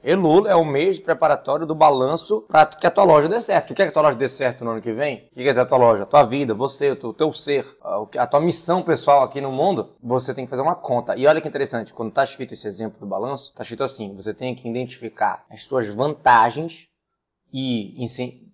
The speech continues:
intensificar elas, e tem que identificar os defeitos e consertar.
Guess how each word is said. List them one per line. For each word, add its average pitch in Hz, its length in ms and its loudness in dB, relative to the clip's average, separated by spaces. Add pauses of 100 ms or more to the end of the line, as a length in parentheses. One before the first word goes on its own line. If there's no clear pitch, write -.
(240)
intensificar 120 1000 0
elas, 143 400 0 (420)
e 139 100 -6
tem 151 160 -2
que 139 60 -8
identificar 127 520 0
os 113 100 -4
defeitos 185 440 0
e - 40 -8
consertar. - 680 -6